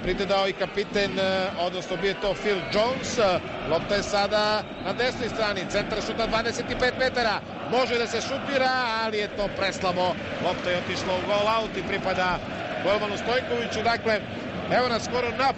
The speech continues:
polovini prvog poluvremena, nema golova u meču Partizan Manchester United. Možemo biti zadovoljni rezultatom, naravno igrom, pa rekli bismo skoro.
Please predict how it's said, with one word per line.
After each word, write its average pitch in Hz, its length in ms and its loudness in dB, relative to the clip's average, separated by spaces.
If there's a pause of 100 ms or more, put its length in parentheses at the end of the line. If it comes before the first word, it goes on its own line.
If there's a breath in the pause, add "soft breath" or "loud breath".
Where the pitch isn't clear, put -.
polovini 214 420 0
prvog 196 320 -2
poluvremena, 208 560 0
nema 196 360 0
golova 196 340 2
u 180 80 -2
meču 196 260 -2 (120)
Partizan 190 540 -2
Manchester 208 460 -2
United. 202 540 0 (600)
Možemo 214 340 0
biti 220 280 -2
zadovoljni 202 680 0 (300)
rezultatom, 196 800 0
naravno 285 520 2 (500)
igrom, 226 300 2 (400)
pa 269 120 2 (840)
rekli 214 260 0
bismo 202 420 -2 (360)
skoro. 262 460 2